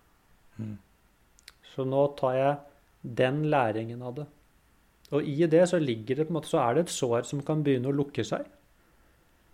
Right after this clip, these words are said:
Speaker 2: Fordi at det er, eh, men i det så ligger det ikke da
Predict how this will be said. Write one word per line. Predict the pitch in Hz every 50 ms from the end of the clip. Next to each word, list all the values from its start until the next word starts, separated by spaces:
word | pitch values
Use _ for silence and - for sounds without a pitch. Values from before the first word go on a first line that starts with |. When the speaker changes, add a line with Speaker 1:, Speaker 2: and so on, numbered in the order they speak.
| _ _ _ _ _ _ _ _ _ _ _ _ -
Speaker 2:
Fordi | - 147 151 147
at | 147 -
det | 165 156 160 156
er, | 143 135 135 143 143 143
eh, | 147 147 147 147 147 147 143 143 143 143 143 143 143 143 143 - _ _ _ _ _ _ _ _ _ _ _ _ _ _ _ _ _ _ _ _ _ _ _ _ _ _ _ _ _ _ _ _ _ _ _ _ _ _ _ - - _ _ _ _ _ _ _ _ _ _ _ -
men | 156 165
i | 165 151 147
det | 160 156
så | 160 170
ligger | 156 139 127 123 127 131
det | 151
ikke | 151 180 165
da | 151 143